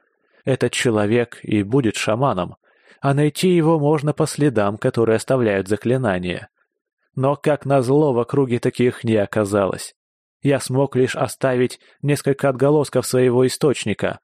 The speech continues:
на узловых точках силы, и чтобы подзарядиться, и для того, чтобы засечь шамана, если он вздумает сделать то же самое. Вернувшись к реальности, я распахнул глаза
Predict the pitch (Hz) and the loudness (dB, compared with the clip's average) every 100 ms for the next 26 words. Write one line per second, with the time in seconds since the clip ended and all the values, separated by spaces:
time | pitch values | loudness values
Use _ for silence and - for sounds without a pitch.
0 | _ _ 135 127 110 120 107 - 107 - | _ _ 0 0 2 2 0 0 -2 0
1 | 117 - - 101 90 - _ _ _ - | -2 -2 0 0 0 -4 _ _ _ -10
2 | - 120 - 123 113 117 107 110 117 131 | -4 -4 0 0 2 0 0 0 2 2
3 | 131 - 95 - _ _ 156 143 139 151 | 0 -2 -4 -6 _ _ -2 0 0 2
4 | 151 143 143 131 131 - 139 - - - | 2 2 0 2 0 0 -2 -2 -6 -2
5 | 147 139 95 87 98 - _ _ 123 117 | 0 0 -2 -4 -8 -12 _ _ -2 0
6 | 120 113 104 110 127 110 92 101 107 104 | 0 0 0 -2 0 0 0 0 2 0
7 | - - 104 98 - 127 95 87 - _ | -2 -2 -2 -4 -2 -2 -2 -6 -8 _
8 | _ _ _ _ _ _ _ _ 127 147 | _ _ _ _ _ _ _ _ 0 2
9 | 170 185 156 - 131 131 135 131 120 - | 2 2 0 -2 0 2 2 0 -4 0
10 | 110 110 - 117 - 113 110 107 101 87 | 0 0 -2 -6 -2 0 2 2 0 0
11 | 113 113 | 0 0